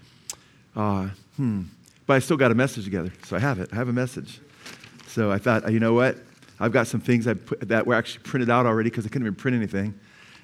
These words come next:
uh, that I've been in my heart to share with you guys." So I thought, "I've got messages still. Or do we do a question and answer?" Could do that too. So,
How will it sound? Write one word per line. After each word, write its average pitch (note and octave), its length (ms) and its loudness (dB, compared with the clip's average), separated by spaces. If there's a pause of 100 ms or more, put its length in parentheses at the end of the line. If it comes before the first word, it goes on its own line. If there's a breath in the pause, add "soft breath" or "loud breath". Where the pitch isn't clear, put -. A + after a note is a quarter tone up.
uh, A2 240 0
that G#2 260 0
I've G#2 160 -2
been A#2+ 100 2
in A2+ 60 2
my G#2+ 80 4
heart G#2+ 260 -2
to A2 80 -4
share A#2 240 -2
with A2 160 -2
you G#2+ 60 -2
guys." G2 380 -4 (400 soft breath)
So - 140 -4
I G#2+ 40 0
thought, A2+ 220 0
"I've D3 100 -2
got G#2 160 -4
messages A#2+ 560 -2
still. G#2+ 380 -6 (260 soft breath)
Or D3+ 100 4
do G3 100 4
we F#3+ 100 2
do E3 120 6
a D#3 60 2
question D3+ 480 -2
and A#2 100 0
answer?" A2+ 460 -2 (460)
Could A#2 100 -8
do A#2 80 0
that A2 260 0
too. G#2+ 280 -2 (1040 soft breath)
So, A#2+ 500 2